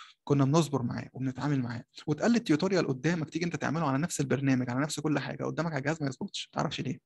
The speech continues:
فمرينا بالمراحل دي يعني. لكن أنا أنصحك إن أنت لازم يكون معاك خبرة كويسة في الهايسس. آه، في نوعين من الكورسات، في كورس الستيدي ستيت اللي هو المعتاد، ده ضروري يكون معاك. في الكورسات ال-،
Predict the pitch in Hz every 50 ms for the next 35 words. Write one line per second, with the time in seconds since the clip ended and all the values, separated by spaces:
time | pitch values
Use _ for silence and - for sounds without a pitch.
0 | _ - - - - - - - - - - _ - - 165 170 170 175 175 165
1 | - 175 175 175 233 262 269 180 147 131 127 131 127 127 117 - - - - -
2 | _ _ _ _ - - 175 - 196 208 214 196 175 - 202 190 180 151 - 139
3 | 143 175 180 - 143 135 165 180 170 160 139 139 - 160 160 147 120 - 151 _
4 | - - 170 151 143 135 - - 131 139 170 165 143 123 127 117 117 123 - -
5 | - - _ _ - - - - - - - - - _ _ - 143 143 143 143
6 | 143 143 143 139 135 135 135 135 127 - _ _ _ _ _ _ _ _ _ _
7 | _ - - - 220 220 208 208 208 202 160 139 - 127 127 - - 139 123 113
8 | - - - 190 185 - 196 190 - 160 143 135 - 170 165 151 - - 160 175
9 | 170 - - - - - 127 131 139 147 151 143 127 - 127 - 160 175 160 151
10 | 170 151 143 135 151 156 127 - - 135 127 120 - - - _ _ _ - -
11 | - _ _ - 262 294 294 285 214 - - 233 233 240 208 175 147